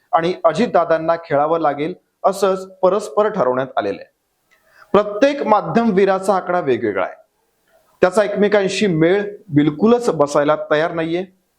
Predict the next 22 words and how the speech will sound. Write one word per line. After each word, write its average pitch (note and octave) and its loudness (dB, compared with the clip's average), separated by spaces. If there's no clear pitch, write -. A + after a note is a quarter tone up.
पण C4 2
तरीही B3 4
बातम्या A3 0
चालवायच्याच F3+ 0
म्हणून G#3 -2
आपापल्या F#3+ 0
तथाकथित F3+ -4
सूत्रांना E3+ 0
गाठून E3 0
माध्यमवीर F3 2
आपला D#3+ 0
खात्रीलायक F#3+ 0
आकडा D#3 -2
लोकांसमोर C3+ -4
फेकतायत. F2 -4
याच G3+ 2
विषयी G#3 2
एक F#3 0
व्हिडिओ C#3+ 0
तुम्हाला D3 -2
बखर C3+ -4
लाईव्हवर B2+ -4